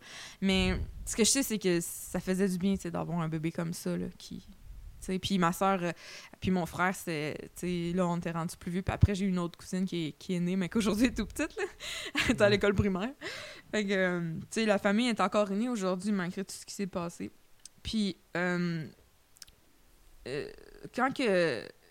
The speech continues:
Speaker 1: quand que c'est arrivé, puis que là, fallait vraiment que, tu sais, je fasse, « Ouais, ok, là, elle est morte, là. » <laughs> Tu sais, c'est pas, ça
Speaker 2: Mhm.
Speaker 1: arrivera plus quand on est retourné chez nous après les funérailles. Puis que mon deuil, on va dire ça comme ça, a vraiment débuté.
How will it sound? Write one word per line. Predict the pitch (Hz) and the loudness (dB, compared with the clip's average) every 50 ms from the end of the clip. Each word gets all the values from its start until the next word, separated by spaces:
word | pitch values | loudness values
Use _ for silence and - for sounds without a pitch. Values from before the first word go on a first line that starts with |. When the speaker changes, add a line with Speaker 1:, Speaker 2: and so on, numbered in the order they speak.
| _ _ _ _ - - - _ _ _ _ - - - - - - - - - - - - - | _ _ _ _ -20 -20 -20 _ _ _ _ -20 -20 -20 -20 -20 -20 -20 -20 -20 -20 -20 -8 -4
Speaker 1:
quand | - 226 254 | -2 -2 -2
que | 247 | -2
c'est | - - | 0 2
arrivé, | 233 190 196 185 190 190 208 220 220 - - - - - - - - _ _ | 2 2 2 0 -2 -2 -2 -2 -4 -6 -10 -16 -20 -20 -20 -20 -20 _ _
puis | - - | -6 -2
que | - 208 | 2 4
là, | 190 208 208 | 6 6 4
fallait | 208 214 185 180 175 | 4 4 4 4 4
vraiment | 175 175 180 175 180 190 196 196 | 4 4 4 4 4 4 2 2
que, | - 208 | 2 0
tu | 180 - | -2 0
sais, | - 202 190 | 0 0 0
je | 185 - - | -2 -2 -2
fasse, « | - 175 185 - - - - - | -2 -2 -2 -4 -8 -12 -6 -2
Ouais, | 190 190 180 185 180 180 175 | 0 2 2 2 2 2 0
ok, | 175 - 180 175 | -2 -2 0 0
là, | 170 175 170 170 160 160 | 2 2 2 2 0 0
elle | 165 | 0
est | 160 160 | 0 0
morte, | 170 170 190 - - - | 0 0 -2 -4 -8 -10
là. » | 294 269 | -8 -4
<laughs> | - 240 269 - 233 262 254 220 226 202 | 0 2 4 4 4 4 2 2 0 -2
Tu | 202 - | -4 -2
sais, | - 214 208 208 | 0 0 0 2
c'est | - 185 170 | 0 0 0
pas, | 170 - 185 175 160 160 - - - | 4 4 4 4 2 -2 -6 -6 -4
ça | 156 | -2
Speaker 2:
Mhm. | 143 - | -2 0
Speaker 1:
arrivera | - 175 180 175 170 185 175 165 | 2 2 2 2 0 0 0 0
plus | - - | -2 -2
quand | - - 202 185 | -2 0 2 2
on | 190 | 4
est | 196 | 2
retourné | 208 196 - 196 202 196 202 | 2 0 0 0 0 0 0
chez | - - | 0 2
nous | 196 196 | 2 2
après | 196 180 - - 185 | 2 0 -2 -4 -6
les | 180 - | -6 -10
funérailles. | - 170 175 180 180 - - - - - - - - | -8 -8 -8 -8 -8 -10 -14 -20 -20 -20 -20 -10 -6
Puis | - 220 | -6 -2
que | - 202 | 0 2
mon | 196 185 170 | 2 4 4
deuil, | 175 170 185 185 180 180 165 | 4 4 4 6 6 6 4
on | 160 | 2
va | 165 165 | 0 -2
dire | 165 160 180 | -4 -6 -6
ça | - - 190 | -8 -8 -8
comme | 180 170 151 165 | -6 -8 -8 -10
ça, | 175 - 180 180 | -8 -8 -8 -8
a | - - | -6 -8
vraiment | 165 - 175 170 170 170 170 | -8 -6 -4 -2 0 0 0
débuté. | 175 160 165 175 160 151 165 - - 208 220 220 | 0 0 0 -2 -2 -4 -8 -8 -6 -4 -4 -4